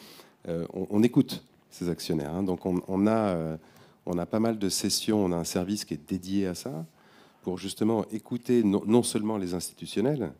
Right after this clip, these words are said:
mais aussi les individuels, et, euh, les jeunes en particulier, euh, se retrouvent et, et cherchent beaucoup le, du sens. Et on trouve beaucoup de sens dans tout ça.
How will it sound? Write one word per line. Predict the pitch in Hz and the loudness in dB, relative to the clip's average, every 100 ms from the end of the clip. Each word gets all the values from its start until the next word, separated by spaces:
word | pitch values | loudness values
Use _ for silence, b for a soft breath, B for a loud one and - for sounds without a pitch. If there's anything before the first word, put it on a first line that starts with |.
| B B B B 95 | B B B B 2
mais | 107 | 4
aussi | 107 - 127 | 4 2 0
les | 98 87 | 0 0
individuels, | 85 82 82 117 143 113 - | -2 -2 0 2 2 0 -2
et, | 92 101 107 98 - | -2 0 0 -2 -6
euh, | 87 80 76 | -8 -6 -4
les | 87 | -2
jeunes | 87 110 117 | 4 6 6
en | 85 | 4
particulier, | 85 - 80 - 90 120 143 147 - b b b b 87 | -4 -10 -12 -4 4 6 6 2 -8 b b b b -8
euh, | 80 76 69 50 | -4 -4 -4 -8
se | - - | -6 0
retrouvent | 101 98 - - 110 90 76 71 - | 2 2 -2 0 -2 -2 -10 -12 -8
et, | - - | -8 -6
et | |
cherchent | - 123 107 - - | -2 0 -2 -6 -8
beaucoup | 90 - 101 | -12 -2 -2
le, | 87 85 78 71 | 0 -2 -6 -8
du | 87 | -10
sens. | - 110 107 - - b b b b b b _ _ - | -6 -2 -2 -2 -8 b b b b b b _ _ 2
Et | 104 | 4
on | |
trouve | 104 - 123 | 4 2 4
beaucoup | 117 117 | 4 2
de | 107 | 0
sens | 120 113 - | 2 2 2
dans | 92 | -2
tout | - 92 | -2 -4
ça. | 80 | -6